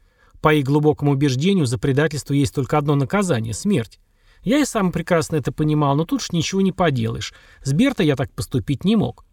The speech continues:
Это как раз то исключение, которое подтверждает правило. Инге мы тоже не стали всего рассказывать. Честно говоря, мне было просто стыдно, что меня провели как пацана.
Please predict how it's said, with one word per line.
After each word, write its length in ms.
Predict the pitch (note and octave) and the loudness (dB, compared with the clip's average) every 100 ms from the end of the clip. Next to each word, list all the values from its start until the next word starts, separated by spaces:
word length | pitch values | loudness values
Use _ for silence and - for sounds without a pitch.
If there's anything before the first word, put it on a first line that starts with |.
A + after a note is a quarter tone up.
| _ _ _ - | _ _ _ -8
Это 160 | D#3+ C#3+ | -6 -4
как 120 | C#3 | 0
раз 200 | D#3+ - | 2 2
то 180 | - C#3 | 0 0
исключение, 640 | - D3 C3+ - G#3 C#3 | 0 -2 -2 -2 0 0
которое 340 | C3+ B2+ D#3 | 0 0 0
подтверждает 680 | C#3+ C3 C#3+ C3 A#2+ A#2+ C#3+ | 0 -4 -2 0 0 0 -2
правило. 440 | - G3+ B2 A#2+ - _ _ _ _ - | 0 2 2 -4 -10 _ _ _ _ -2
Инге 280 | C4 A#3 F#3+ | 0 2 2
мы 100 | D#3 | 2
тоже 280 | G#3+ G#3 | 2 0
не 80 | F3 | 0
стали 320 | B2+ C#3+ C#3 | -2 0 -2
всего 240 | C3+ - B2 | -2 -4 -2
рассказывать. 640 | D#3+ - A#2+ A2+ A#2 - - - - | -2 -4 -6 -6 -6 -12 -18 -20 -6
Честно 300 | A3 G3+ G#3 | -4 -2 0
говоря, 360 | F#3+ F#3 D#3 | 2 2 0
мне 200 | D3+ F3+ | 0 0
было 180 | E3+ E3+ | 2 0
просто 340 | - E3 - | 0 -4 -4
стыдно, 420 | E3 - B3 F3+ A#2+ | -8 -4 -2 0 -2
что 160 | - | 0
меня 160 | C3 C3 | 0 0
провели 380 | - B2+ C3 B2+ | 0 2 2 0
как 180 | B2 | -4
пацана. 500 | - A#2+ F#3+ G3 B2 | -8 -6 -4 -2 -4